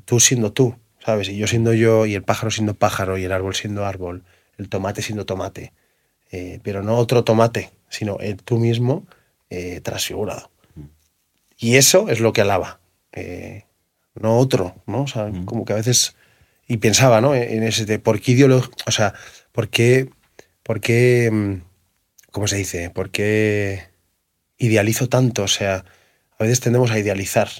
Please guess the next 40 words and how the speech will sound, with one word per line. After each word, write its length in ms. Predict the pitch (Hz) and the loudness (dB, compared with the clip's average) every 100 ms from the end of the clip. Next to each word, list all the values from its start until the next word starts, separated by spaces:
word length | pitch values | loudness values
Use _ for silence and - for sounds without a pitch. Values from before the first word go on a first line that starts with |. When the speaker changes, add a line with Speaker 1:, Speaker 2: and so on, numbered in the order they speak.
| - _ | -20 _
Speaker 1:
y, 340 | - 104 98 95 | -8 -6 -6 -6
y 120 | 107 | -2
eso, 200 | 117 104 | -2 0
¿no? 100 | 113 | 0
Entonces 340 | 131 - 110 107 | 0 -2 -4 -2
la 60 | |
alabanza, 460 | 98 110 113 - 110 | 2 2 0 -2 -2
"Ah, 60 | 110 | -2
pues 180 | 110 | -4
un 80 | 113 | -2
estado 500 | 113 - 113 113 110 | -2 -2 -2 0 -2
de 240 | 113 110 107 - - - - _ - | -4 -8 -12 -18 -20 -20 -20 _ -8
tal, 280 | 123 113 110 | -4 -4 -6
no 100 | 104 | -8
sé 160 | 110 | -8
qué", 260 | 110 104 98 | -10 -10 -10
o 240 | 95 95 | -10 -10
la 140 | 98 95 | -8 -6
fe, 260 | - 113 98 | -4 -4 -4
guau, 340 | 101 107 95 | -4 -4 -6
pues 180 | - - | -10 -8
un 340 | 113 117 113 | -6 -4 -8
tal. 220 | 117 117 - _ _ _ _ _ | -10 -12 -14 _ _ _ _ _
No, 120 | 113 117 | -12 -8
no, 180 | 123 | -8
si 140 | 113 - | -6 -6
es 100 | - | -6
aquí, 380 | 107 - 120 110 | -6 -4 -2 -2
ahora, 580 | 101 117 117 113 113 - _ _ _ _ 107 | 0 0 0 -2 -4 -10 _ _ _ _ -12
mm, 400 | 104 98 98 101 101 _ _ | -8 -8 -10 -12 -16 _ _
con 160 | 104 | -6
la 80 | 95 | -4
mirada 280 | 95 107 110 | -2 0 0
correcta, 480 | 110 101 101 104 101 | -2 -4 -2 -2 -2
¿no? 120 | 107 | -2
Que 60 | 104 | -4
es 60 | |
la 100 | 95 | -4
mirada, 400 | 92 98 104 107 | -2 0 0 0
pues, 260 | - 110 | -2 -10